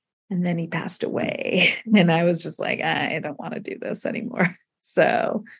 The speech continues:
it was like, um, and we were, and working with him was incredible.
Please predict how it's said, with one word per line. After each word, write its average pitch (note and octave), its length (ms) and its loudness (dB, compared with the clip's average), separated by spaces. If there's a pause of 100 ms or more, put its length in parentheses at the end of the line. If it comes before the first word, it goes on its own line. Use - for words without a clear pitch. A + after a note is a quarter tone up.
(680)
it F#3 140 4
was F3+ 260 6
like, - 220 8
um, F#3+ 500 2 (600)
and E3+ 200 10
we G#3 140 10
were, E3 560 10
and E3 200 6
working F#3 320 8
with F#3 160 4
him D3+ 200 4
was D#3+ 200 0
incredible. E3 800 2